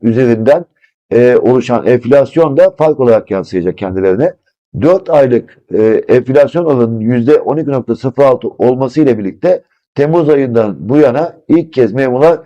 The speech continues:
ve memur emeklileri için bir fark oluştu. E, memurların ve memur emeklilerinin enflasyon ve,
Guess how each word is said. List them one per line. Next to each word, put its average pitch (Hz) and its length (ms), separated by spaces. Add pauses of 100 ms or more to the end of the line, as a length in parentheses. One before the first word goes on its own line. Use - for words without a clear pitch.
(180)
ve 113 100
memur 135 280
emeklileri 127 320
için 165 260
bir 151 140
fark 156 300
oluştu. 107 540 (460)
E, 110 60 (480)
memurların 156 500
ve 147 80
memur 143 260
emeklilerinin 127 560
enflasyon 139 680
ve, 110 220